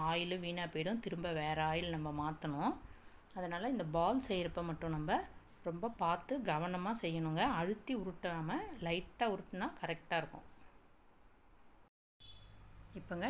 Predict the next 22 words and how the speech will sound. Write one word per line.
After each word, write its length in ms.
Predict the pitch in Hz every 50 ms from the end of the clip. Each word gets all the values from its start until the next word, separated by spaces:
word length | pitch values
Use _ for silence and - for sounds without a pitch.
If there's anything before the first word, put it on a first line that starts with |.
| 294
இந்த 120 | 247 190 170 175 - -
சீஸ் 240 | 240 226 254 240 - -
வச்ச 300 | 196 160 - - 170 160 180 285 381 - - - - - - - - 170
பாலை 300 | 165 165 185 214 220 180 165
வந்து 240 | 160 156 151 170 233 349 415 - - - 185
நேரடியா 500 | 165 165 180 190 208 190 190 196 214 240 247 202
எண்ணெயில 360 | 170 165 175 190 190 175 170 160 160 214 339 370 - -
போடாம 360 | - 175 170 175 165 156 156 151 165 240 330 392 - - - - - - - - - - -
கார்ன்ஃப்ளவர் 580 | 196 185 208 262 254 262 269 233 196 180 170 170 170
ஒரு 80 | 160 -
ஸ்பூனு 360 | - - - 196 196 185 175 165 185 285 381 359 - - -
போட்டு 280 | 180 180 170 - 269 330 427 453 - - - - - - - - -
தண்ணி 240 | 180 170 190 220 233 214 180
ஊத்தி 160 | 156 - 269 262 -
கரைச்சி 300 | 180 165 180 180 - - 196
வச்சிருக்கேன். 560 | 165 - - 208 170 156 - 151 147 180 277 - - - - - - - - - - - - - 196
அதுல 240 | 180 170 190 185 208 262 359 392 330 220
எல்லா 180 | 180 180 185 185 175 165
பாலையும் 360 | 170 165 175 190 214 240 233 190
நல்லா 200 | 165 170 180 208 208 165
டிப் 200 | 175 170 - - -
பண்ணி 320 | 208 180 160 160 160 190